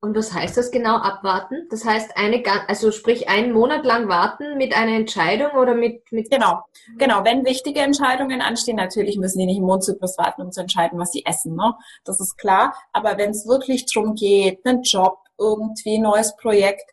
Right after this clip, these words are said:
Speaker 2: Partnerschaft, sollten die mindestens diese dreißig Tage eher, also ein bisschen mehr als ein Mondzyklus, sich Zeit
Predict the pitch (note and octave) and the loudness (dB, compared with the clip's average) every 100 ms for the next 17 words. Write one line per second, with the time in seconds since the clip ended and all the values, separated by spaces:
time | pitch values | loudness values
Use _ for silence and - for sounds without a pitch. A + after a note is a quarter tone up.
0 | - - - A3 A#3 B3 B3 G#3+ G#3+ - | -20 -14 2 2 4 0 0 -2 -2 2
1 | A3 A3 A3 G#3+ A3+ A#3 C4 C4 B3+ B3+ | 4 4 -2 0 4 6 6 4 2 0
2 | A3+ A3 - A3+ G#3+ G#3+ G#3+ - _ _ | -4 -4 -6 -2 2 2 0 -14 _ _
3 | A#3 G#3+ G#3+ A#3+ B3 A#3+ - A3+ G3+ G#3 | 2 6 6 2 -2 -6 -4 2 4 2
4 | G#3 - G3 G3 G3+ G3+ F3+ F#3 F#3 G#3 | -2 -4 0 2 2 2 -4 -4 -6 -4
5 | G#3 A3 G3+ G3+ G3 F#3+ G#3 G3+ G#3 G#3 | -2 -2 -4 0 0 0 -4 -6 -4 -4
6 | G#3+ G3 G3 F#3+ - - B3 B3+ | -4 -4 -6 -8 -6 2 2 2